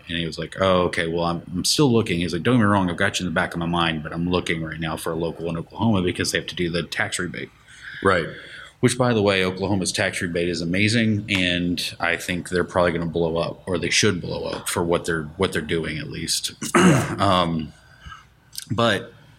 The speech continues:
Speaker 1: moving forward from that, basically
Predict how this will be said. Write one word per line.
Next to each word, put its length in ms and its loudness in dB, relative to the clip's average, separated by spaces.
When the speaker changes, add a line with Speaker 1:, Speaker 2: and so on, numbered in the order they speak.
Speaker 1:
moving 300 4
forward 280 2
from 180 -2
that, 380 0
basically 1300 2